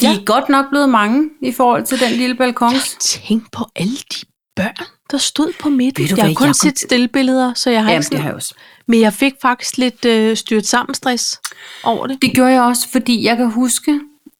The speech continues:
Speaker 1: øh, i tooghalvfems, da alle de her fodbold,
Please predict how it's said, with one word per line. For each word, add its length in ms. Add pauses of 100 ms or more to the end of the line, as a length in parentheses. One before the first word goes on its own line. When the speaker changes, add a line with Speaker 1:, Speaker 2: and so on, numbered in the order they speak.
(140)
Speaker 1:
øh, 300
i 80
tooghalvfems, 720
da 180
alle 340
de 140
her 120
fodbold, 380